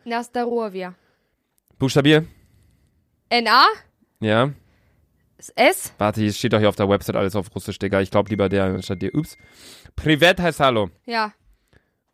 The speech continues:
Speaker 2: Was sagt man eher? Guten Tag, dobrie den. Wie wird es nochmal ausgesprochen?
Speaker 1: Äh, добрый день.
Speaker 2: Dobrie den.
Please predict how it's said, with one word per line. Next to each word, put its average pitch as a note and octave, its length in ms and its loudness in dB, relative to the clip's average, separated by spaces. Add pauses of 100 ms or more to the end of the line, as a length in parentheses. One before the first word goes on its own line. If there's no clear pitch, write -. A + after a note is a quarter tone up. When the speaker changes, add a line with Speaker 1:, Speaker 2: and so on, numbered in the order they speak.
(340)
Speaker 2:
Was B2+ 160 -6
sagt D#3+ 120 0
man D3+ 100 0
eher? C#3 220 4
Guten D3 220 -6
Tag, F3 460 0
dobrie D3 560 0
den. F#3 360 2 (220)
Wie C#3+ 160 -2
wird F3+ 100 -2
es - 60 -10
nochmal F#3 160 0
ausgesprochen? F#3+ 360 -6 (360)
Speaker 1:
Äh, A3 220 -8
добрый A#3+ 440 -8
день. F#3+ 400 -14 (360)
Speaker 2:
Dobrie D#3+ 540 2
den. A#2+ 440 2